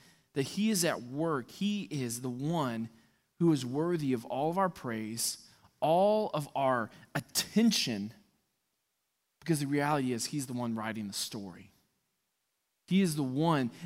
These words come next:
that is working in every situation that you find yourself in, good or difficult.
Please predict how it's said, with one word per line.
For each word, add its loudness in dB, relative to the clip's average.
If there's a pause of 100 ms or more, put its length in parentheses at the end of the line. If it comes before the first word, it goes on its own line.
that 4
is 0 (180)
working 2
in 2
every 2
situation 0
that -2
you 0
find 2
yourself -4
in, -2
good 4 (100)
or 2
difficult. -2